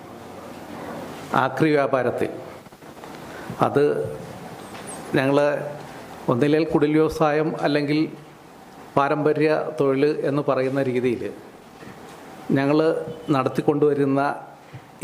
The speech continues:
ഈ കച്ചവടത്തിലേക്ക് സമീപ ന-, കാലമായിട്ട് ചില സർക്കാർ സംവിധാനങ്ങൾ കടന്നു കയറുകയും ഞങ്ങളെ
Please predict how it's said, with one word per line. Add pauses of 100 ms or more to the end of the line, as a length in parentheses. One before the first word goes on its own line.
ഈ (840)
കച്ചവടത്തിലേക്ക് (1400)
സമീപ
ന-, (460)
കാലമായിട്ട് (1300)
ചില (100)
സർക്കാർ (100)
സംവിധാനങ്ങൾ
കടന്നു
കയറുകയും (1300)
ഞങ്ങളെ